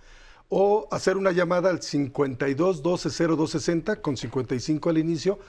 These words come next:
extensión veintiuno cero cuatro, veintiuno cero cinco, y consultar qué tipo de recorrido estamos ofertando. Se anota uno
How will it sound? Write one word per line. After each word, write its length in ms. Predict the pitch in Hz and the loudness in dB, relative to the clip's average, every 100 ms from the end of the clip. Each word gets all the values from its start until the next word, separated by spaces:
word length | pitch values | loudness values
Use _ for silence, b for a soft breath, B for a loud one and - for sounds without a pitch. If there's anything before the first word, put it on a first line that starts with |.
| B B | B B
extensión 500 | 151 - 147 - 175 | -8 -4 -4 -2 0
veintiuno 460 | 160 127 170 175 165 | 0 0 0 0 0
cero 520 | 170 160 160 156 - | 0 2 2 0 -4
cuatro, 360 | - 180 180 208 | 0 0 2 0
veintiuno 320 | 156 120 170 | 0 0 0
cero 180 | - 175 | 0 -2
cinco, 300 | - 190 208 | -2 -2 -2
y 60 | 190 | -4
consultar 680 | - 180 175 180 254 262 B B B | -2 -2 -2 0 0 0 B B B
qué 120 | - | -4
tipo 300 | 175 185 175 | -2 -2 0
de 80 | 160 | 2
recorrido 400 | 147 131 151 165 | 2 0 0 0
estamos 340 | 160 165 156 151 | 2 -2 -2 -4
ofertando. 500 | 185 175 214 226 226 | -4 -2 -2 -2 -2
Se 120 | 147 | -2
anota 340 | 135 156 180 | 0 0 2
uno 400 | 180 185 190 233 | 2 0 0 -2